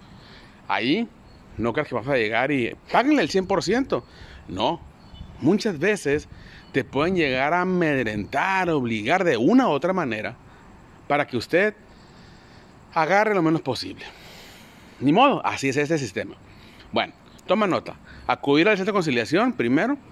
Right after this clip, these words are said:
porque ya no puedes demandar directo. Y si yo te puedo servir en algo, yo estoy aquí en la uce.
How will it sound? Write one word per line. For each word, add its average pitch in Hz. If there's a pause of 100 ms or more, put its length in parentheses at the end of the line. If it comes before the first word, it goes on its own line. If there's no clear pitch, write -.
(180)
porque 127
ya 120
no 160
puedes 175
demandar 120
directo. 135 (600)
Y 254 (160)
si 135
yo 175
te 240
puedo 214
servir 175
en 175
algo, 170
yo 147
estoy 160
aquí 156
en 151
la 120
uce. 135